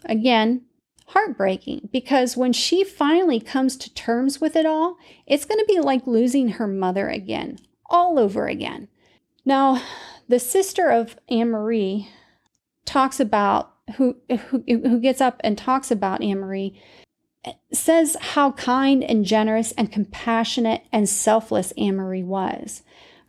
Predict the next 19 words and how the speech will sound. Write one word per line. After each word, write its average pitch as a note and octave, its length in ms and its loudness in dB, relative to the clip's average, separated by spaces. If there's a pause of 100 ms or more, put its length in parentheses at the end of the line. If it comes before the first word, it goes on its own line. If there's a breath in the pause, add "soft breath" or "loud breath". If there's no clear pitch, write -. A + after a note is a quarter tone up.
Her A3+ 200 2
family C4 560 4
was G#3+ 300 2
her - 100 -6
priority, A#3 720 0
and G3 240 0
being A3+ 260 2
a G#3 40 0
mother G3+ 460 0
was G3+ 220 -4
her G3 140 -8
calling. F#3+ 640 -6 (880 soft breath)
A, G#3+ 200 2 (440)
another B3 320 4
person C4 380 0
who A3+ 160 2
spoke, A3 600 0
Bonnie A3 560 0
Vassilotti G3 920 0